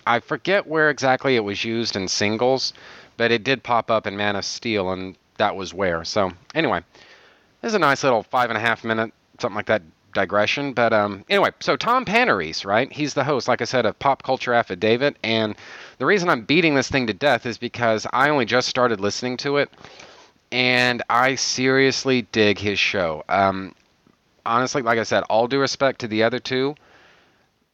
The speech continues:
by and large, those are subjects that I'm not going out of my mind about. You know, I've never, I mean, I guess I like Dick Grayson as much as the next guy. But, you know, no offense, Tom, seriously.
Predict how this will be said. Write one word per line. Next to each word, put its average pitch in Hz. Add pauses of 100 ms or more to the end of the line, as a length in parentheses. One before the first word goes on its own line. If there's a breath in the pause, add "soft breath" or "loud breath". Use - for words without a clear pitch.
(640)
by 139
and 151
large, 127
those 131
are 117
subjects 117
that 110
I'm 107
not 113 (1500)
going 131
out 120
of 104
my 107
mind 104 (160)
about. 113
You 113
know, 110
I've 101
never, 117
I -
mean, 123
I 120
guess 131
I 131
like 117
Dick 107
Grayson 107
as 92
much 110
as 92
the 92
next 113
guy. 87 (880 soft breath)
But, 110
you 120
know, 110
no 117
offense, 127
Tom, 123
seriously. 117